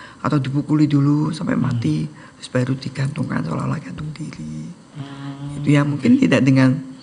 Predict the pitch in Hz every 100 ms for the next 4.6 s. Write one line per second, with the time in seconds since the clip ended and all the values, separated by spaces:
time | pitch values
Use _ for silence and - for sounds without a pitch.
0 | - - - - 131 127 - - 214 196
1 | 147 - 127 - 139 156 127 127 120 117
2 | - 139 135 127 123 107 101 95 92 -
3 | 120 117 110 92 - - - 123 - 247
4 | - - 170 170 165